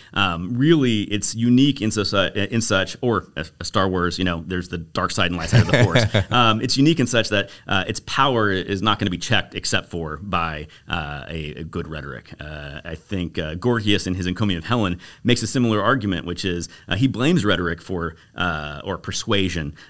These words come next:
Speaker 1: uh, for, uh, stealing Helen away.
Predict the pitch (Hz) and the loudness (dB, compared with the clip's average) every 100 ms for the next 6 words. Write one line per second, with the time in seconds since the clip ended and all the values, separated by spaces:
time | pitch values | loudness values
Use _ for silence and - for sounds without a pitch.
0 | - 78 76 76 90 82 76 78 73 - | -6 -4 -4 -6 -6 -6 -6 -6 -8 -10
1 | 76 73 - 120 107 87 104 95 82 85 | -8 -6 0 2 2 2 0 0 -2 0
2 | 95 71 71 | -2 -2 -10